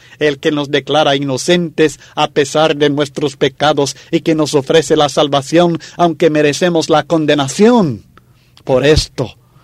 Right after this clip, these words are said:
fue necesario que Cristo muriera, para que Dios fuera justo en su castigo del pecado, sin tener que castigar al pecador.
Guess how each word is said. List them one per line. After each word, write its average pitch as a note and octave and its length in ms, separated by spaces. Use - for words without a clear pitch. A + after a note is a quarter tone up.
fue D3 140
necesario C#3 680
que C3 160
Cristo D3 640
muriera, C3+ 560
para C#3+ 220
que C#3+ 160
Dios D3+ 260
fuera D3+ 260
justo E3 600
en D#3+ 120
su D#3 160
castigo D#3+ 560
del C#3 180
pecado, D3 580
sin D#3 320
tener C#3 380
que B2+ 100
castigar C3 560
al B2 140
pecador. A2+ 680